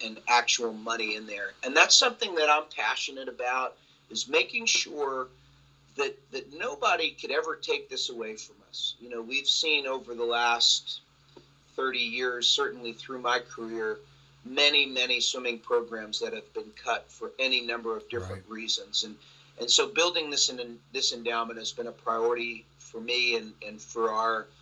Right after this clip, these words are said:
Speaker 1: alumni and supporters and boosters. And, and, um, it's, it's gonna happen. And, and, and like I said, by that gala in twenty twenty-one, when we celebrate a hundred years,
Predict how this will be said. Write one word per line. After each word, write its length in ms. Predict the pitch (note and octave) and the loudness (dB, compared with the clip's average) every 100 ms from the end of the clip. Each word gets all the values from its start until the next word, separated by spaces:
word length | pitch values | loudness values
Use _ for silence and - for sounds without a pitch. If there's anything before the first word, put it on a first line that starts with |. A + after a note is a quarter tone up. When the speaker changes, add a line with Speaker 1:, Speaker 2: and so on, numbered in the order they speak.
| _ - | _ -6
Speaker 1:
alumni 560 | A#2+ B2+ A#2+ A2+ A2 | 4 6 6 2 2
and 180 | A2 G#2+ | -2 -2
supporters 720 | - G#2+ - B2 A2 A2+ A2 | -2 -2 -4 -2 0 0 -4
and 160 | G#2+ G#2 | -6 -6
boosters. 580 | A#2 A2+ - G#2+ G#2 G#2 | -4 -2 -4 -4 0 -2
And, 180 | G#2 G2 - G2 G2 | -2 -16 -16 -12 -12
and, 120 | G2 | -10
um, 280 | F#2+ F#2+ F#2 - - _ - - _ - - - - - - - | -8 -6 -8 -14 -20 _ -20 -20 _ -20 -20 -20 -20 -20 -16 -6
it's, 380 | B2+ - - - - _ - | 2 6 4 4 -18 _ -2
it's 160 | D3 - | 2 4
gonna 220 | F3 C#3+ | 4 4
happen. 420 | C3+ C#3+ B2+ A2 | 8 6 6 -4
And, 180 | A#2+ A#2+ A#2 | -4 -4 -4
and, 340 | A#2 A#2 A2+ - - - - A#2+ | -6 -6 -14 -16 -16 -14 -8 -6
and 120 | A2+ | 0
like 180 | B2+ B2 | 2 4
I 60 | |
said, 320 | A2+ C#3 A2+ A#2 | 4 4 2 4
by 180 | A#2+ | 2
that 240 | B2+ A#2+ - | 4 -2 -2
gala 380 | A#2 B2 A#2+ A2 | -2 0 -2 -4
in 100 | G#2+ | -10
twenty 300 | A#2+ A2+ A2+ | -10 -10 -10
twenty-one, 560 | - A2+ A2 A#2 A2+ | -12 -12 -8 -10 -10
when 140 | A2 G#2+ | -14 -8
we 60 | G#2+ | -2
celebrate 480 | A2+ A2+ A2 G#2+ | 0 -2 -4 -6
a 80 | G#2+ | -6
hundred 240 | A#2 - - | -12 -16 -16
years, 300 | A2 C3+ | -14 -12